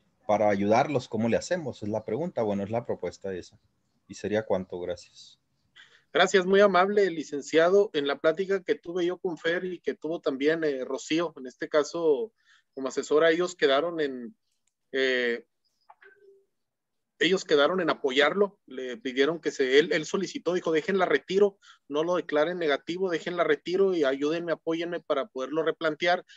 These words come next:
Speaker 2: y quedamos en que así le íbamos a hacer, lo íbamos a apoyar, y yo creo que en los próximos días estaremos replanteando eso, como atinadamente dice la diputada González,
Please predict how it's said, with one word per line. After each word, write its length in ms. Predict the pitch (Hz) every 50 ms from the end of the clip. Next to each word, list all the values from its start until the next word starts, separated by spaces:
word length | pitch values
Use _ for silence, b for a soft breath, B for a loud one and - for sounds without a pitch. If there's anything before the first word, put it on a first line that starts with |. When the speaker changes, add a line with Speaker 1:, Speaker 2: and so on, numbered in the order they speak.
| B B B B -
Speaker 2:
y 100 | 156 -
quedamos 480 | - 151 143 143 156 180 185 160 -
en 100 | 175 165
que 80 | - 151
así 160 | 131 - 170
le 100 | 165 175
íbamos 280 | 170 170 170 170 143 156
a 40 | 151
hacer, 280 | 151 - - 214 214
lo 120 | 196 160 147
íbamos 260 | 151 160 180 156 -
a 40 | 175
apoyar, 440 | 175 - 190 180 170 170 180 180 - b b b b b -
y 80 | 143
yo 80 | 143 143
creo 120 | - 175
que 100 | - 185
en 20 | 170
los 120 | 160 -
próximos 460 | - 151 151 - - 175 175 175 165
días 260 | 156 165 170 175 165 165
estaremos 440 | - - - 135 143 143 165 170
replanteando 520 | 175 160 - 151 135 127 - 156 160 165 147
eso, 200 | 147 - - 165
como 240 | - - 143 135 127
atinadamente 840 | 120 _ _ _ - 135 131 135 143 160 165 165 165 160 - 170
dice 240 | 156 156 147 - -
la 80 | 160 165
diputada 440 | 151 143 - 135 - - 143 151 156
González, 520 | 156 156 147 - 165 165 160 156 139